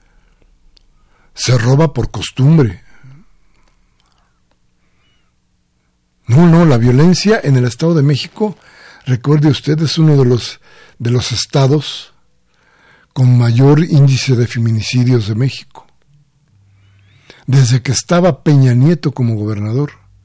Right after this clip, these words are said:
Y nada ha podido hacerse para parar esta serie de problemas que hoy están llegando ya a niveles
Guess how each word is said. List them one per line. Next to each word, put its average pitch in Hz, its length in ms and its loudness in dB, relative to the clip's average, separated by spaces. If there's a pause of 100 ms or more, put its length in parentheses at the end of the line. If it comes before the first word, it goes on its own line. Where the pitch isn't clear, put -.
(1300)
Y 147 100 2
nada 190 560 2
ha 147 140 -2
podido 131 440 0
hacerse 135 600 -4
para 107 340 -8 (160)
parar 117 540 -6 (680)
esta 120 280 -6
serie 113 400 -4
de 107 140 -8
problemas 107 720 -6 (480)
que 113 140 -6
hoy 165 260 2
están 127 340 -2
llegando 120 480 0
ya 135 400 -6 (1040)
a 107 260 -6
niveles 131 760 0